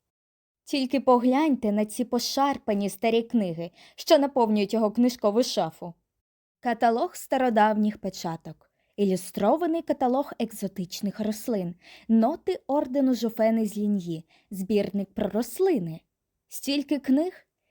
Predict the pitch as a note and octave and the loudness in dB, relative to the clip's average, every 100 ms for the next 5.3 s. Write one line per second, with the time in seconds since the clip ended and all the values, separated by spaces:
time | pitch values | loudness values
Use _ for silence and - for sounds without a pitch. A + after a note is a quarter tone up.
0 | _ - C#4+ D#4 F#4+ C4+ D4 A#3+ A3+ A3 | _ -2 0 2 0 4 6 6 4 0
1 | A#3+ D#4+ - A3 A3 A3+ G#3 G#3+ A#3 A3+ | 2 2 0 0 0 0 0 0 0 0
2 | A#3 B3 A#3 A3 C4 C#4 B3+ A3 G3+ G3+ | -2 0 2 2 2 0 0 0 -2 -2
3 | G#3+ - G3+ G3+ G3+ G3 G#3 F#3+ E3 D#3+ | -6 -2 0 0 0 -2 -2 -2 -2 -6
4 | F3 - _ _ _ - B3 B3 F4 G4+ | -10 -14 _ _ _ 0 2 2 -2 -2
5 | G4 F#4 - | 0 -2 -2